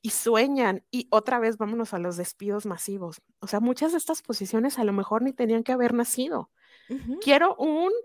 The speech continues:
Speaker 1: este, Scrum Master. ¿Por qué? Porque él me va a ayudar con el proyecto, por, porque es, no se hacen el, el, como dice Simon Sinek,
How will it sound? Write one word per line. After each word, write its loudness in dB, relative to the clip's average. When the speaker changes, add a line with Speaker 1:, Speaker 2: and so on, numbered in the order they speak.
Speaker 1:
este, 0
Scrum 2
Master. 0
¿Por 2
qué? -4
Porque 6
él 8
me 2
va 2
a 4
ayudar 2
con -6
el -6
proyecto, -6
por, -4
porque -6
es, -6
no -4
se -6
hacen -6
el, 0
el, 2
como -12
dice -8
Simon -6
Sinek, -10